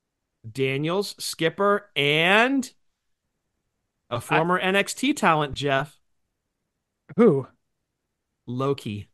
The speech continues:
Speaker 2: Okay.
Speaker 1: Yep. Was in N X T for a cup of coffee.
Speaker 2: Yep.
Speaker 1: Yep. Uh, I would prefer Daniels way more than Loki.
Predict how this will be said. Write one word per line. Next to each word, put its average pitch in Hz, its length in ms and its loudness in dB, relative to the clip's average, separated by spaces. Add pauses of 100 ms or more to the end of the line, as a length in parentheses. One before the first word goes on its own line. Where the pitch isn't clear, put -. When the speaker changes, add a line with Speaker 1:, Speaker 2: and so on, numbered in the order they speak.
(840)
Speaker 2:
Okay. 151 440 0 (540)
Speaker 1:
Yep. 139 240 -4 (240)
Was 127 160 -6
in 139 80 -4
N 135 100 -6
X 135 160 -8
T 143 220 -6
for 131 160 -8
a 123 60 -6
cup 135 160 -8
of 131 80 -14
coffee. 135 480 -4 (480)
Speaker 2:
Yep. 143 320 -2 (720)
Speaker 1:
Yep. 135 200 -8 (220)
Uh, 196 540 6
I 185 140 6
would 196 180 4
prefer 165 320 -4
Daniels 139 560 -6 (1120)
way 139 640 2
more 139 240 -2
than 135 180 -6
Loki. 143 560 -6